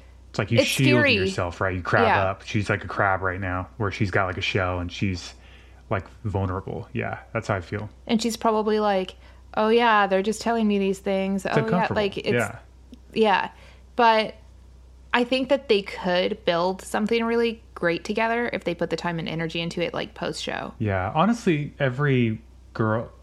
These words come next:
Speaker 1: each one of these girls is very, like, a catch.
Speaker 2: Mm-hmm.
Speaker 1: And honestly, Moses is a catch, too. So I'm like, whatever he ends up with is great. I don't think, <laughs>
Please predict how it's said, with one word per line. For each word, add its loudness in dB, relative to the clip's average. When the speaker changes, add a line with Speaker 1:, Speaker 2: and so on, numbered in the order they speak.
Speaker 1:
each 0
one 2
of 4
these 4
girls 0
is -6
very, -2
like, -4
a -4
catch. -4
Speaker 2:
Mm-hmm. 4
Speaker 1:
And 2
honestly, 2
Moses 2
is 0
a -4
catch, -4
too. 2
So 2
I'm 4
like, 0
whatever 4
he 4
ends 0
up 2
with -2
is -2
great. 0
I 6
don't 0
think, 0
<laughs> -